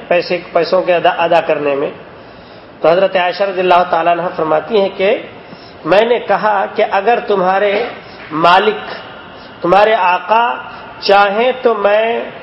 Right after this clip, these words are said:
ان نو اوقیہ کو میں ایک مشت اکٹھا کر کے ان کو دے دوں گی، اور تم اس طرح سے آزاد ہو جاؤ گی، یعنی میں تمہیں لے لوں گی،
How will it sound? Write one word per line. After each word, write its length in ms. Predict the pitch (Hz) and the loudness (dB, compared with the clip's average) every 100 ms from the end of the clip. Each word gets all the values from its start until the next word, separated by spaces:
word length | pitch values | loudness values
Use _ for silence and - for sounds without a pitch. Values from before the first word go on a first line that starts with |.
| - - - - - - - - | -18 -20 -20 -20 -20 -20 -10 0
ان 360 | 233 247 262 262 - - - - - - - - - - | 2 2 0 -4 -14 -20 -20 -20 -20 -20 -20 -20 -16 -2
نو 300 | 170 214 277 | 2 4 4
اوقیہ 500 | 277 240 247 220 220 220 | 2 0 0 2 2 2
کو 220 | 233 254 | 0 0
میں 380 | 247 220 233 240 - | 2 0 0 -4 -4
ایک 260 | 208 214 - | -4 -2 -2
مشت 420 | 202 254 - - 226 233 262 - - - - - - | 2 2 2 2 2 2 0 -4 -14 -20 -20 -20 -4
اکٹھا 400 | 190 185 - 196 | -2 0 0 0
کر 180 | 202 208 | 2 0
کے 140 | - | 2
ان 140 | 208 190 | 0 0
کو 100 | 190 | 0
دے 180 | 185 196 | 2 2
دوں 180 | 202 202 | 2 0
گی، 180 | 226 277 - - - - - | -4 -8 -10 -18 -20 -20 -8
اور 260 | - 190 208 - | 2 4 4 2
تم 80 | 202 - | -4 -2
اس 140 | 254 | -6
طرح 240 | - 214 185 | 0 2 2
سے 360 | - 175 196 226 - - - - - - - - - | 0 -2 -2 -6 -14 -20 -20 -20 -20 -20 -20 -18 -2
آزاد 320 | 185 220 277 | 2 4 4
ہو 140 | 277 254 | 2 0
جاؤ 220 | 269 220 | 0 -2
گی، 100 | 208 233 - | -4 -6 0
یعنی 220 | 208 220 | 2 4
میں 280 | 208 247 262 | 4 4 4
تمہیں 220 | 240 214 233 | 2 2 2
لے 160 | 226 | 2
لوں 220 | 214 208 | 2 -2
گی، 100 | 196 | -2